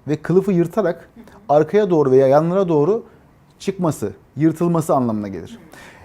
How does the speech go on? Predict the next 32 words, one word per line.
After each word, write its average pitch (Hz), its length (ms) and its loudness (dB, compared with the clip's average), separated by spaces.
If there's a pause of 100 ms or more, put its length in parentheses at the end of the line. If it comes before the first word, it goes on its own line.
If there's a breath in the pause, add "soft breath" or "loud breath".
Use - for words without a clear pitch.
(120)
Gerçekten 190 580 2
böyle 185 180 4
bir 156 40 -4
durum 170 240 2
varsa 196 260 0
buna 131 120 0
fıtık 110 280 -8
demek 110 280 -6
gerekir. 113 460 -4 (200)
O 160 120 2
yüzden 175 340 0
bel 180 180 4
ağrılarıyla 190 440 2
bel 156 140 2
fıtıklarını 175 520 -4
lütfen 180 240 -6
aynı 165 220 -4
kesede, 160 440 -6 (180)
e, 131 80 -8
konuşmamak 135 560 -6
gerekir. 104 380 -8
Bunu 147 280 -6
halkımızın 156 520 -2
bilmesini 147 380 -4
istiyoruz. 135 560 -6 (140)
Biz, 131 200 -8
e, 120 480 -2
omurga 131 360 0
cerrahisi 123 440 -2
yapan 156 260 -6
doktorlar 139 300 -2
olarak. 110 260 -2